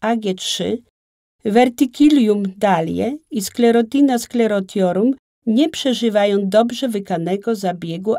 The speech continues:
A S D. Technika A S D jest z powodzeniem stosowana w uprawie truskawek do zwalczania Verticillium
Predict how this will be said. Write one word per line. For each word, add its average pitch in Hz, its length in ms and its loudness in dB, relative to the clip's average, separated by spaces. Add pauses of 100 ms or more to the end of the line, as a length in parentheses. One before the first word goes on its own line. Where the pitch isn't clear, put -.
(100)
A 156 100 -4
S 180 300 -4
D. - 240 -8 (640)
Technika 240 600 0
A 185 40 4
S 190 280 0
D 208 260 0 (420)
jest 226 140 2
z - 40 -6
powodzeniem 240 640 4
stosowana 233 800 2
w 214 80 -6
uprawie 214 480 0
truskawek 208 800 -2
do 202 160 -4
zwalczania 196 720 -2
Verticillium 196 960 -2